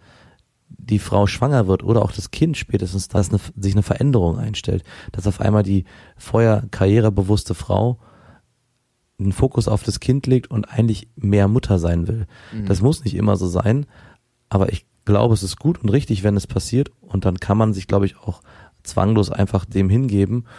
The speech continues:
Speaker 1: und muss dann nicht irgendwie allen Vorsätzen, die man sich vorher vielleicht gemacht hat, äh, unterwerfen, sondern darf auch einfach das sein. Wenn es nicht so ist, wenn,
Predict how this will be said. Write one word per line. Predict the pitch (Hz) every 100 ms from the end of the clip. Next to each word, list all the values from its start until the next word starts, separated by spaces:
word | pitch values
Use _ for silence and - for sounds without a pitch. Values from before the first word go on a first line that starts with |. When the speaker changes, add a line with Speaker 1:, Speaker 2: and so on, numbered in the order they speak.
| - -
Speaker 1:
und | 98
muss | 95 131 -
dann | 98 101
nicht | 110 - - - _ -
irgendwie | 110 101 101
allen | - 98 101
Vorsätzen, | 101 104 101 -
die | 98
man | 98 98
sich | 92
vorher | - 101 98
vielleicht | 101 95 -
gemacht | 95 92 -
hat, | 101 - - _ _ _
äh, | -
unterwerfen, | 101 104 95 90 101 - 120 - _ _ _
sondern | - 101 196
darf | - 95 98
auch | 101
einfach | - 92 90
das | 95 -
sein. | 90 87 - - _
Wenn | 107
es | 98
nicht | 147 -
so | -
ist, | 127 -
wenn, | 110 104